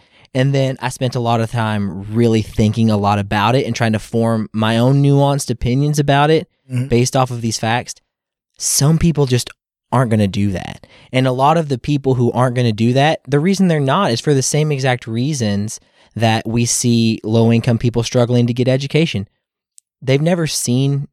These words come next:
Speaker 1: anybody else who cared about that. A lot of people are just regurgitating the thoughts of the people around them rather than, you know, formulating their own ideas about something.
Speaker 2: Mm-hmm.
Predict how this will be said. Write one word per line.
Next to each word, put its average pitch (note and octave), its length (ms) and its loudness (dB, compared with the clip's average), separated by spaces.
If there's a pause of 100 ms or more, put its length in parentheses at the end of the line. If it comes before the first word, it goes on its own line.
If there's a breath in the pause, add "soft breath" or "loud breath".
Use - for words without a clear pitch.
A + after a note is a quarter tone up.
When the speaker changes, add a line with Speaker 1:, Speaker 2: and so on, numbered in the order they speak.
Speaker 1:
anybody B2 440 2
else A#2+ 160 -2
who C#3+ 80 0
cared D3 180 2
about C#3+ 240 2
that. D#3 300 0
A D3 80 -4
lot E3 240 2
of E3 80 -4
people D#3+ 260 -2
are D3+ 60 2
just D3+ 220 0
regurgitating C3 840 0
the A#2 80 0
thoughts B2 440 0
of A2+ 100 -4
the A2+ 80 -4
people A#2 360 -2
around A2+ 360 2
them A2 180 2
rather G#2+ 300 0
than, G#2 260 0
you G#2 80 0
know, G2+ 160 2
formulating G#2 680 2
their G2+ 160 2
own G2 160 2
ideas G#2 420 2
about F#2 300 -4
something. A2+ 400 0
Speaker 2:
Mm-hmm. - 100 -2